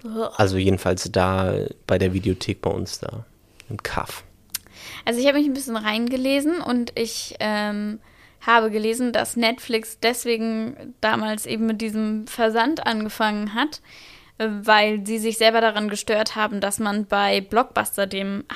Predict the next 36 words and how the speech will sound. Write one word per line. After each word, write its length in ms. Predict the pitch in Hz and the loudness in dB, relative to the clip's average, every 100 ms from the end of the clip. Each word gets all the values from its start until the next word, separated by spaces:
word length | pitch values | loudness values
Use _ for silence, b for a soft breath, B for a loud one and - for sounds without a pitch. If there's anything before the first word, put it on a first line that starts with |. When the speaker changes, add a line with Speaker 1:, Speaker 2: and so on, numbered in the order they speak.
| - | 2
Speaker 1:
Hauptkonkurrenten, 1120 | 262 - - 214 214 208 254 277 196 202 214 - | 2 2 -4 -4 -2 0 0 -2 -4 -4 -4 -4
ähm, 540 | 214 214 214 214 220 | -4 -4 -6 -6 -6
Versandgebühr-, 680 | 214 226 269 - 208 196 196 | -6 -4 -4 -4 -4 -2 -2
äh, 200 | 202 196 | 0 0
nicht 160 | 202 - | -2 -2
Versandgebühren, 680 | 196 202 202 196 196 202 | -2 -4 -6 -6 -6 -6
Ausleihstrafen 1400 | - 294 339 220 196 196 202 - - - - 185 - 202 | -4 -4 -2 0 2 2 -2 -6 -12 -10 0 2 2 -2
zahlen 400 | 196 185 190 202 | -4 -2 0 -2
musste. 400 | 190 196 - 254 330 B B - | -4 -6 -2 -2 -2 B B -4
Die 80 | 247 | 2
musste 280 | 311 - 339 | 4 4 4
man 180 | 302 | 4
bei 100 | 277 | 6
Netflix 440 | 254 285 - 294 285 | 6 4 0 -4 -2
nämlich 240 | 254 233 | -2 -2
nicht 280 | 285 339 - | -2 -4 -8
zahlen. 560 | - - - - 233 285 B B - | -4 -2 -2 -2 -4 -6 B B -2
Da 120 | 226 | 2
musste 280 | 269 277 254 | 2 0 -2
man 140 | 233 | 0
nach 80 | 233 | 0
einer 180 | 233 220 | 0 -2
gewissen 340 | 226 247 240 | -4 -4 -2
Zeit, 220 | 247 226 | 0 0
wenn 100 | 214 | 0
man 100 | 214 | -2
den 160 | 214 214 | -2 0
Film 220 | - 247 | 0 0
nicht 180 | 240 - | 0 -4
zurückgeschickt 540 | 247 240 226 - 240 | -6 -4 -4 -4 -6
hat, 100 | 233 | -4
einfach 220 | 226 220 | -2 -2
nur 140 | 220 214 | -4 -4
den 220 | 208 196 | -4 -4
Film 260 | - 302 240 | 0 2 2
bezahlen. 640 | - - - - - | -2 -8 -8 -8 -10